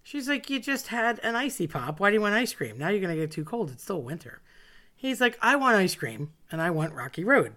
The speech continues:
which she happened to have in her freezer. So she's like, "Fine," and gets him the Rocky Road. He's difficult, of course, and she let him know it.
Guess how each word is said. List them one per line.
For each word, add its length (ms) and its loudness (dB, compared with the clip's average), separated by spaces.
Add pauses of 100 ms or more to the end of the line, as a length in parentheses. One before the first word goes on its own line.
(520)
which 220 -6 (120)
she 180 -2
happened 260 -4
to 80 -4
have 360 -10
in 120 -12
her 140 -4
freezer. 340 -10 (1000)
So 460 -4 (400)
she's 340 -4
like, 200 -6
"Fine," 460 -4
and 180 -4
gets 200 -6
him 120 -4
the 80 -4
Rocky 280 -6
Road. 320 -8 (160)
He's 340 -10 (120)
difficult, 460 -10
of 80 -14
course, 320 -12
and 100 -12
she 120 -10
let 140 -8
him 100 -8
know 140 -14
it. 100 -18